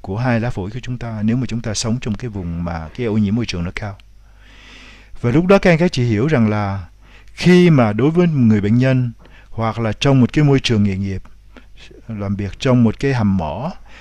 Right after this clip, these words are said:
hoặc là một cái người bệnh nhân hút thuốc lá, ờ, thường xuyên, thì cái sự ô nhiễm này nó không phải là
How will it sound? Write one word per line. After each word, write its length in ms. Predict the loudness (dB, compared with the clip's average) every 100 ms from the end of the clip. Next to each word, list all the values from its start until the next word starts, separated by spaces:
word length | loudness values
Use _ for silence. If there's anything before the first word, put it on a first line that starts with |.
| -14
hoặc 280 | -4 -2 -2
là 100 | -2
một 160 | -2
cái 120 | 0 2
người 120 | 2
bệnh 160 | 2
nhân 200 | 2 2
hút 180 | 0 -4
thuốc 140 | -6 -4
lá, 260 | -4 -4 -10 -20 -20 -20 -20 -10
ờ, 1120 | -4 -2 -2 -2 -4 -4 -4 -4 -4 -4 -6 -4
thường 160 | -4
xuyên, 300 | -4 -4 -6 -8 -18 -20 -20 -16 -4
thì 140 | 0
cái 140 | 0
sự 260 | 0 2 2
ô 80 | 4
nhiễm 300 | 4 4 2
này 200 | 2 0
nó 120 | 0
không 220 | -2 -2
phải 260 | -2 -2
là 120 | -4